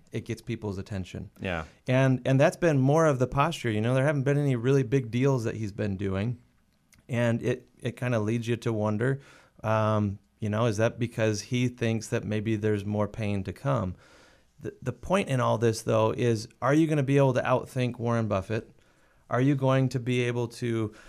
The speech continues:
Speaker 1: um, y-, you know, predict exactly where the economy's going and each individual stock in it? And if you're not, then probably the tool for you to be using is not picking individual stocks to grow for the future. It's maybe something more like mutual funds,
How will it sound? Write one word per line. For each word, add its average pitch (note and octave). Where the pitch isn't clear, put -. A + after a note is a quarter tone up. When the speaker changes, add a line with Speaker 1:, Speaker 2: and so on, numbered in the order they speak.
Speaker 1:
um, A2
y-, A#2+
you -
know, A#2+
predict A#2+
exactly A#2
where A2+
the A2
economy's A#2
going A2+
and G#2+
each A#2
individual A2
stock A2
in C3+
it? A2
And A#2
if D#3
you're D#3+
not, B2+
then B2+
probably F3
the B2+
tool D#3
for C#3+
you C3
to B2
be A#2
using A2
is D3+
not D3+
picking D3+
individual C3+
stocks D3+
to C3+
grow B2
for A#2+
the A2+
future. A#2
It's C#3
maybe F3+
something D3+
more C3+
like C3+
mutual B2
funds, F#2